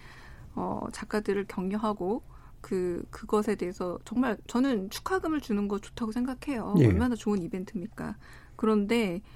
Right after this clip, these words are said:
Speaker 1: 그 상이 일종의 권위가 되고 권력이 된다면 그래서 되게 무리한 요구를 아무렇지게 하-, 않게 할 수 있는 상황이 됐다면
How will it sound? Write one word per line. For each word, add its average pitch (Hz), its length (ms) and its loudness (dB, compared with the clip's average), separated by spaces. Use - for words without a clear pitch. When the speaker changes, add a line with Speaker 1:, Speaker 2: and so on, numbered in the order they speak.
Speaker 1:
그 196 180 2
상이 339 380 0
일종의 202 480 2
권위가 190 480 -2
되고 175 460 -6
권력이 208 460 2
된다면 165 840 -4
그래서 202 480 0
되게 202 260 0
무리한 226 560 4
요구를 214 480 0
아무렇지게 240 580 2
하-, 240 220 2
않게 208 320 -2
할 277 140 4
수 - 100 -4
있는 214 160 4
상황이 202 380 0
됐다면 196 720 -2